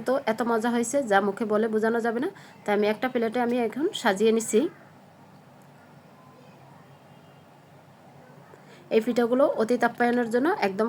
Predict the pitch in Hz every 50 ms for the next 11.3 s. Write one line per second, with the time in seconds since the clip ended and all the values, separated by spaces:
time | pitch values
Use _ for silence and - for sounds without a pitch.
0 | 226 - 202 196 190 - 285 330 - - - - - - - 196 214 240 240 226
1 | 214 214 233 220 208 208 220 220 240 226 226 - - - 220 220 - 226 233 226
2 | - 233 226 240 311 392 - - - - - - - - - - - - - -
3 | - - _ _ - - - - - 220 220 214 - - 240 233 233 262 285 277
4 | 233 220 226 269 262 262 254 247 220 208 220 226 233 240 233 226 226 220 220 277
5 | 302 320 285 202 208 208 - 240 233 226 226 233 226 233 233 233 - - 285 339
6 | 440 - - - - - - - - - - - 415 403 - - 240 - - -
7 | - - - - - 233 202 214 208 226 240 247 240 240 226 220 226 247 247 -
8 | 247 220 208 226 247 277 269 247 240 - 269 330 440 466 - - - 202 202 -
9 | 226 220 - 233 226 226 214 233 220 240 269 254 240 247 240 - 254 233 277 370
10 | 480 - - - - - - - - - - - - 208 214 214 240 226 226 226
11 | 226 220 220 - 277